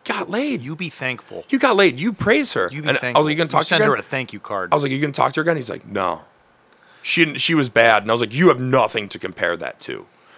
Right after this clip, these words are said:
Speaker 1: You
Speaker 2: She was
Speaker 1: take that.
Speaker 2: bad?
Speaker 1: You love that. And you you talk, you talk to her and be like, "Hey, thank you for the good time," you know? And he was like, "No, fuck that." And I was like, "All right,
Speaker 2: So
Speaker 1: dude."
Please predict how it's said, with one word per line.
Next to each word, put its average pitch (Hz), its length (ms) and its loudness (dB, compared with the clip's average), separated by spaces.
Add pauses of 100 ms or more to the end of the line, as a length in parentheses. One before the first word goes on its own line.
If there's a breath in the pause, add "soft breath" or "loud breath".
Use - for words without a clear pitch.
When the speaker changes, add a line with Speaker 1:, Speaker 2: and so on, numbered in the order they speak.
Speaker 1:
You 156 160 0
Speaker 2:
She 175 60 -2
was 220 80 -6
Speaker 1:
take 151 280 4
that. 107 300 4
Speaker 2:
bad? - 20 0 (180)
Speaker 1:
You 113 80 -2
love 120 300 6
that. 87 300 0
And 117 160 -6
you 131 220 -4 (340 loud breath)
you 170 100 -2
talk, 156 260 0
you 233 100 -6
talk 233 320 2
to 165 120 2
her 135 60 0
and 143 80 -4
be 147 80 -2
like, 147 120 -2
"Hey, 170 140 0
thank 170 380 -4
you 185 80 -4
for 202 140 -6
the 160 100 -4
good 127 360 -4
time," 85 560 -4 (680)
you 139 120 -2
know? 123 360 0 (140)
And 110 100 -16
he 104 60 -6
was 92 140 -8
like, 80 200 -2 (340 soft breath)
"No, - 280 -2
fuck - 480 0
that." 107 380 4
And 87 100 -8
I 85 40 -6
was 90 80 -8
like, 90 120 -10
"All 135 60 -4
right, 160 200 -2
Speaker 2:
So 131 240 -6
Speaker 1:
dude." 127 120 -18